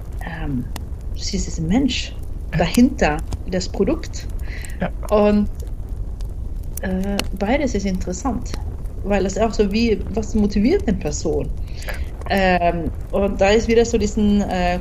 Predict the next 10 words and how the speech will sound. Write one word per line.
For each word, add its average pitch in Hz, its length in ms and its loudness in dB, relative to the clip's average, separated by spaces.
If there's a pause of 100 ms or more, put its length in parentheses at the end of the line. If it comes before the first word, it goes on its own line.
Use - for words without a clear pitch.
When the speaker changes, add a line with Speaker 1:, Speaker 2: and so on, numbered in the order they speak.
Speaker 1:
Kompass. 269 600 0 (760)
Speaker 2:
Mhm. 170 120 2 (680)
Speaker 1:
Und 190 280 -4 (1040)
ja, 165 320 0 (100)
ich 233 180 0
glaube, 254 300 4
das - 400 0
ändert 262 360 2
sich 180 180 -2
auch, 185 280 0